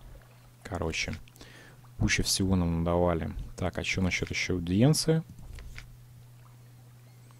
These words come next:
Ну и вот, то есть получить окончательное вознаграждение.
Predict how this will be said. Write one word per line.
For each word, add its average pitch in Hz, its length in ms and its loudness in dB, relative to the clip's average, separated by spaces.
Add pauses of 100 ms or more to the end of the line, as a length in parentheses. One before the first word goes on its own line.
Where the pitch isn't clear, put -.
(1700)
Ну 123 220 8
и 123 100 4
вот, 113 300 8 (180)
то - 60 -2
есть - 160 -2
получить 180 380 6
окончательное 104 520 4
вознаграждение. 95 1040 4